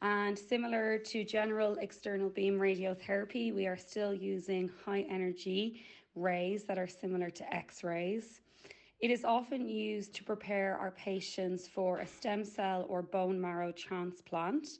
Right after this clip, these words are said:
And you c-, may have T B I at the same time as having chemotherapy drugs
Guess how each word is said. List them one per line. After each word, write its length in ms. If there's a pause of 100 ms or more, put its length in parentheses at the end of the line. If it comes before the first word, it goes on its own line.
(560)
And 360
you 160
c-, 240
may 360
have 400
T 240
B 160
I 220
at 120
the 80
same 340
time 300
as 80
having 300
chemotherapy 760
drugs 400